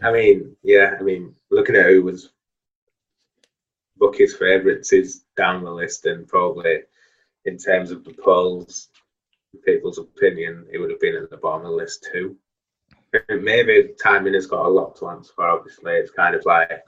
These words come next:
well, he's just left us before a major tournament. Let's, and at the time, I think most people thought it would have probably been an interim appointment, like, just get Roy Hodgson in.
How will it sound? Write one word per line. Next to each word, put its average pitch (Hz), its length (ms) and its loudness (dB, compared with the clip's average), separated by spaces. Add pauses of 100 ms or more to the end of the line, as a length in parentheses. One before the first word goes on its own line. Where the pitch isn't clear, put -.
well, 87 320 0 (120)
he's - 140 -20
just - 180 -14
left - 240 -2
us - 80 -20
before 87 480 -2
a 85 40 -12
major 87 380 -8
tournament. 87 600 -10 (720)
Let's, - 560 -4 (380)
and 110 100 2
at 101 140 2
the 98 80 -4
time, 95 580 -2
I 90 80 -18
think 92 340 -8 (720)
most 98 380 -6
people 92 260 -2
thought 90 440 -4 (160)
it - 40 -16
would 92 200 0
have - 60 -20
probably 95 320 -2
been 92 80 -4 (220)
an 90 180 -20 (280)
interim 92 360 -10
appointment, 101 460 -8 (280)
like, - 460 -10
just - 160 -20
get 92 160 -2
Roy 92 180 0
Hodgson 90 340 -8
in. 90 280 -14